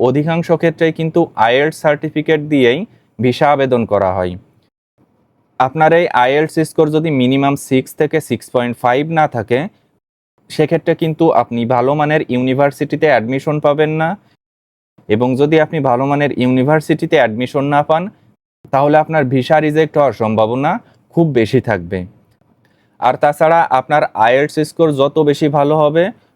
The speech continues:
ততই কিন্তু আপনার স্কলারশিপের পরিমাণও বেশি থাকবে।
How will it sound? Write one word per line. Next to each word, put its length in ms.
ততই 320
কিন্তু 200
আপনার 200
স্কলারশিপের 720
পরিমাণও 500
বেশি 280
থাকবে। 280